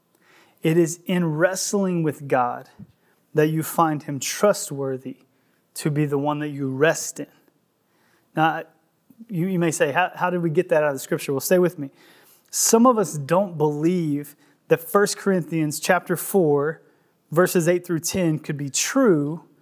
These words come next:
that we would be pressed and perplexed and knocked down and beat up and all these things would be happening to us. We don't believe that could be true and that God could still be trustworthy. How can God be trustworthy if he's letting us get beat up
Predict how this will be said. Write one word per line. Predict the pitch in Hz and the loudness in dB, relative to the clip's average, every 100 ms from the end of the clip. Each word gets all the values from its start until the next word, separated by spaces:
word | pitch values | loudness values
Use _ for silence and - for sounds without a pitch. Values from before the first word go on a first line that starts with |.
| _ _ _ _ _ - | _ _ _ _ _ 2
that | 170 | 4
we | 214 | 4
would | 196 | 2
be | 180 | 0
pressed | - - 208 214 - | 0 2 4 2 -2
and | 165 | -6
perplexed | 151 - - 220 220 - | -8 -2 2 2 2 -4
and | 170 | -2
knocked | 156 - - | -2 0 0
down | 214 220 214 165 | 2 2 0 -2
and | 135 | -2
beat | 156 165 | 0 4
up | 214 214 214 | 4 4 0
and | 160 | 0
all | 170 185 | 2 2
these | 196 - | 0 0
things | 160 | -2
would | 151 | -2
be | 143 | 0
happening | 202 226 - 160 | 2 2 0 -4
to | 151 | -4
us. | 147 - - - - | -6 -10 -20 -12 2
We | 196 | 4
don't | 254 185 | 4 4
believe | 180 175 180 240 233 175 | 2 2 2 4 4 2
that | 165 | 0
could | - | -2
be | 151 | -4
true | - - 220 180 170 | -4 0 2 2 2
and | 185 180 | 0 -2
that | 170 | -4
God | 165 185 202 | 0 0 0
could | - 160 | -4 -6
still | 190 160 | -2 -2
be | 156 | -2
trustworthy. | - 160 - 143 131 - _ _ _ _ _ _ _ _ _ _ | -2 -2 -2 -6 -10 -14 _ _ _ _ _ _ _ _ _ _
How | - 247 254 | 0 2 4
can | 269 208 | 2 2
God | 202 180 | 2 0
be | 170 | -4
trustworthy | - 233 220 185 156 | -6 -6 -2 -2 -2
if | 147 | -2
he's | 208 | -2
letting | 214 185 | -2 -2
us | 156 | -4
get | - 143 | -4 -4
beat | 156 214 | 0 2
up | 202 202 190 | 4 2 -2